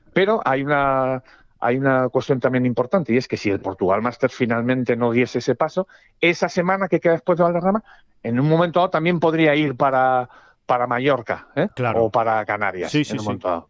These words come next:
Speaker 1: Va,
Speaker 2: Entiendo.
Speaker 1: yo creo
Speaker 2: Ujú.
Speaker 1: que,
Speaker 2: Sí, sí, sí.
Speaker 1: eh,
Speaker 2: Esas
Speaker 1: que
Speaker 2: son
Speaker 1: además cuadraría, cuadraría perfectamente porque sería el fin de otra gira española, ¿no? Open de España, Valderrama y luego Mallorca o Canarias, imagínate, ¿no?
Speaker 2: Claro,
Speaker 1: Por
Speaker 2: claro.
Speaker 1: ejemplo, ¿no?
Speaker 2: Exacto. Ujú. Aquí el problema,
Speaker 1: Eh,
Speaker 2: entiendo yo, David,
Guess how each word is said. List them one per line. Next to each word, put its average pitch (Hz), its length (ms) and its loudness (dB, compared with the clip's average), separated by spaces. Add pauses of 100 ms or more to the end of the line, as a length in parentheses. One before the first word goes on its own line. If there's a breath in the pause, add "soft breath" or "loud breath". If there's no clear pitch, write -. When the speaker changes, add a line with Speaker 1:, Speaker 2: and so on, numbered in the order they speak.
Speaker 1:
Va, 120 60 2
Speaker 2:
Entiendo. 104 340 -6
Speaker 1:
yo 117 100 -2
creo 127 180 0
Speaker 2:
Ujú. 104 40 -8
Speaker 1:
que, 123 160 0 (140 soft breath)
Speaker 2:
Sí, 123 160 -8
sí, 113 120 -12
sí. 113 140 -10 (300)
Speaker 1:
eh, - 100 -14 (180)
Speaker 2:
Esas 147 200 -4
Speaker 1:
que 123 60 2
Speaker 2:
son 117 100 2
Speaker 1:
además - 180 -2
cuadraría, 127 600 0 (260 soft breath)
cuadraría 127 440 -2
perfectamente 143 480 -2
porque 139 200 -2
sería 127 280 0
el 117 200 -2
fin 139 220 -4
de 131 80 2
otra 120 220 0
gira 117 420 0
española, 127 520 -2
¿no? 165 180 0
Open 113 340 0
de 117 60 0
España, 151 460 -2
Valderrama 131 520 -2
y 123 100 -2
luego 110 240 4
Mallorca 104 480 -2
o 104 40 -8
Canarias, 107 380 -6
imagínate, 90 520 -8
¿no? 165 160 -14
Speaker 2:
Claro, 101 300 -4
Speaker 1:
Por - 80 -20
Speaker 2:
claro. 110 180 0
Speaker 1:
ejemplo, 107 400 -4
¿no? 156 60 -4
Speaker 2:
Exacto. 92 380 -12
Ujú. 95 320 -12 (340 loud breath)
Aquí 131 240 -2
el 165 80 0
problema, 175 360 4
Speaker 1:
Eh, 131 40 6
Speaker 2:
entiendo 160 320 2
yo, 175 180 -2
David, 151 360 -4